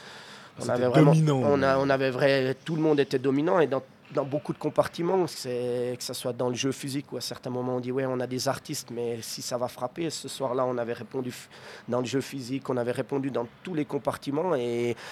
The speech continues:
Speaker 1: ça fait avec du recul, oui, mais j'apprécie quand même à certains moments, euh, j'apprécie comme le lendemain, après on a eu le, le geste à Tom Ernest entre, euh, entre les jambes.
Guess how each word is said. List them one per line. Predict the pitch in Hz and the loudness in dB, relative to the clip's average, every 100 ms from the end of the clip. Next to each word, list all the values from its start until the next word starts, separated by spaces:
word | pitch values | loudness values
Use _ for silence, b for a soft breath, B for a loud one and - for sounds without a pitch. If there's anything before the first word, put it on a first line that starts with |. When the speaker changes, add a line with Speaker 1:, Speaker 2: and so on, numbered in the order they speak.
| B B | B B
Speaker 1:
ça | - 170 | -2 2
fait | 170 | 8
avec | 151 147 | 8 8
du | 160 | 6
recul, | 165 165 208 175 | 6 4 2 2
oui, | 170 202 | 4 4
mais | 160 139 135 127 143 | 6 4 4 2 4
j'apprécie | 170 - 190 - 196 | 4 4 0 0 -2
quand | 165 | 2
même | 156 | 2
à | 143 139 139 | 4 2 0
certains | - 151 151 | 0 2 4
moments, | 147 151 170 160 | 4 2 0 0
euh, | 131 123 123 | 0 -2 -4
j'apprécie | 123 - 147 165 | -4 -2 -2 -4
comme | 160 127 127 127 123 | -6 -6 -6 -6 -2
le | 131 | 0
lendemain, | 135 135 135 147 151 | 2 2 0 0 0
après | 120 143 | -2 -4
on | 127 120 | -2 -2
a | 120 | -4
eu | |
le, | 120 123 120 117 | -4 -6 -6 -8
le | 120 | -8
geste | 117 127 - | -6 -6 -4
à | |
Tom | 123 127 127 | -4 -2 0
Ernest | 131 135 - | 0 -2 -2
entre, | 120 - 127 | -6 -8 -8
euh, | 120 120 117 | -6 -4 -4
entre | 123 | -4
les | 127 117 | -6 -4
jambes. | 120 139 156 | -2 0 0